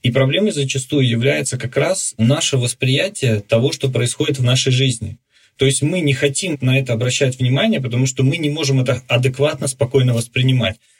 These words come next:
И из-за этого у нас возникают негативные эмоции, которые мы не хотим испытывать, поэтому мы делаем что угодно, лишь бы только отвлечься от этого всего.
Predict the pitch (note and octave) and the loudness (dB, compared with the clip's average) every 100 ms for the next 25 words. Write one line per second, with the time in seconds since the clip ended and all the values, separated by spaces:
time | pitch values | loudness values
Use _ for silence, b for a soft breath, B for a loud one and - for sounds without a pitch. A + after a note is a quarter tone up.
0 | b C3+ C3 C3+ D3 C3+ C3+ C3 - B2+ | b 0 2 4 2 0 0 -2 -2 -2
1 | C3+ C#3 C3+ C3 C3 C3 C#3 C3+ C3 C#3+ | 0 0 0 0 0 0 0 0 0 0
2 | G3 C#3+ C3 C3 C3+ C3 C3+ C3 C3 C3+ | -2 -2 -4 0 2 2 0 -2 -2 0
3 | B2+ - - - C#3 B2+ C3 C3+ C3+ C#3 | 0 0 -6 -2 -2 0 0 2 2 2
4 | C#3 C3 B2 - D3 C3 C3 F#3+ D3 C3 | 2 2 0 -2 0 0 -2 -4 -2 -2
5 | D#3 C3 C#3 C#3+ B2+ B2+ D3 D3 - A#2 | 0 -2 0 0 -2 -2 -2 -2 -2 -2
6 | - B2+ A2+ - C3 A2 G2+ | -2 -4 -4 -2 -2 -2 -2